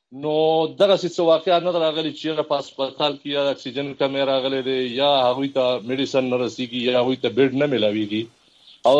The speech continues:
هغه حکمت عملي چې کومه ده، هغه روانه ده او په هغې باندې، آ، داسې لاکډاون ځای په ځای لګوي، د هغه خلکو کې ایس او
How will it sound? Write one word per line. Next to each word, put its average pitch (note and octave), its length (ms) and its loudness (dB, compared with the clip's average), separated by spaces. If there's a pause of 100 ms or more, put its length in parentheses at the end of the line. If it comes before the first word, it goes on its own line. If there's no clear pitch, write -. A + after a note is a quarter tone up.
هغه D#3+ 240 4
حکمت F3+ 320 -2
عملي F3 320 -2
چې E3+ 160 -14
کومه E3 200 -2
ده، E3 140 4
هغه D#3+ 180 2
روانه D#3+ 320 2
ده D3+ 60 -4
او D#3 80 -4
په D3 160 -4
هغې D3 200 -6 (100)
باندې، D3 280 -4 (580)
آ، C3 460 2
داسې E3 260 -2 (280)
لاکډاون C#3 560 2
ځای C3+ 160 0
په B2 100 -8
ځای B2 220 -2
لګوي، B2+ 340 0
د A#2+ 100 -2
هغه A2+ 180 -2
خلکو C3+ 440 -2
کې B2 80 -2
ایس A#2+ 260 0
او A#2 80 -10